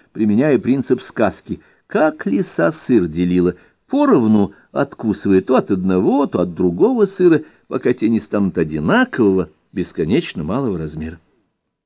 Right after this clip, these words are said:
Откусыванием, понятно, занимаются юристы. В роли медвежат, постоянно заказывающих справедливую дележку, выступает американская нация. Другие пути решения конфликтов —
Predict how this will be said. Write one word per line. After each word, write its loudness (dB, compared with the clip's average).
Откусыванием, 6
понятно, 2
занимаются 2
юристы. 2
В -8
роли 6
медвежат, 2
постоянно 0
заказывающих 0
справедливую 4
дележку, 0
выступает 2
американская 0
нация. -6
Другие 0
пути 0
решения 2
конфликтов — -4